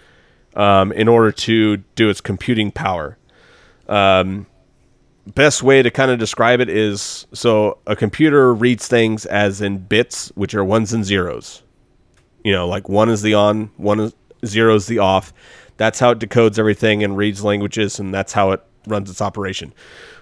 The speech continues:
When you can get down to the quantum level, you can turn those into basically one and the same, where they are a one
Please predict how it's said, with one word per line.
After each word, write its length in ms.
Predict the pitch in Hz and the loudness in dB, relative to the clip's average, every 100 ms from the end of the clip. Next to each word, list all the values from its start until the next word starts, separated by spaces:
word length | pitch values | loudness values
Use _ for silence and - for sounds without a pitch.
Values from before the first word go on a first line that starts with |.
| - | -2
When 140 | 120 | 0
you 120 | 113 | 0
can 160 | 107 107 | -2 -2
get 160 | 143 - | -2 2
down 180 | 131 | 0
to 100 | 127 | 0
the 100 | 107 | -2
quantum 500 | 101 139 151 131 117 | -2 2 2 2 0
level, 340 | 110 104 104 107 | 2 2 2 -2
you 220 | 113 107 | -4 -8
can 180 | - 110 | -4 -4
turn 360 | - 131 135 117 | -2 2 2 4
those 320 | 117 117 - | 4 4 0
into 340 | 117 113 - | -4 -4 -4
basically 480 | 92 110 123 - 117 | -4 0 0 0 -4
one 200 | 101 110 | 0 0
and 100 | 107 | 0
the 60 | 98 | -4
same, 400 | - 110 90 90 | 0 0 0 -4
where 180 | 98 101 | -4 -2
they 160 | 107 | 0
are 260 | 107 101 95 - | 2 0 -2 -4
a 60 | 98 | -2
one 400 | 101 120 127 | 4 4 4